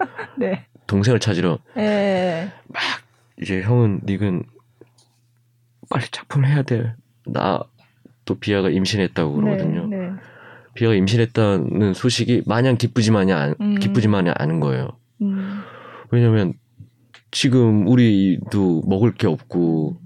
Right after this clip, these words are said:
Speaker 2: 양배추 수-, 막 이렇게 주스러 다니면서 겨우겨우 근근히
Speaker 1: 네.
Speaker 2: 살고 있는데 여기서 애기까지 나오면 애를 어떻게 해?
Speaker 1: 음.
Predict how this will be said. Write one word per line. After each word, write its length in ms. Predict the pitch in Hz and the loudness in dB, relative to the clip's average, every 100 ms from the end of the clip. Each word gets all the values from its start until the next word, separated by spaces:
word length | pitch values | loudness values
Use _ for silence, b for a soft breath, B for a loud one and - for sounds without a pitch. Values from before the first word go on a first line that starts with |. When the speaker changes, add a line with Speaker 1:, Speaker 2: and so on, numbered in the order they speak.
| - - | -8 -2
Speaker 2:
양배추 360 | 101 113 - | 0 0 -2
수-, 240 | - - - - - | -8 -10 -14 -18 -6
막 240 | 90 92 | -2 -2
이렇게 160 | - 95 | -4 -6
주스러 340 | - 104 104 | -4 -2 0
다니면서 460 | 98 90 87 95 76 - | 2 2 0 0 -2 -4
겨우겨우 440 | - 113 127 113 95 | -2 4 4 4 2
근근히 360 | - 110 104 | 2 2 4
Speaker 1:
네. 60 | 95 | 2
Speaker 2:
살고 260 | 117 135 117 | 2 2 4
있는데 320 | 90 80 73 B B B - | 2 2 -2 B B B 0
여기서 260 | 127 120 101 | 2 4 0
애기까지 280 | 101 117 | 0 0
나오면 240 | 98 90 92 | 2 2 4
애를 140 | 104 101 | 4 2
어떻게 540 | 92 110 - 90 71 | 2 -2 -4 -2 0
해? 60 | 67 | 0
Speaker 1:
음. 520 | 202 196 190 190 | 0 0 -2 -4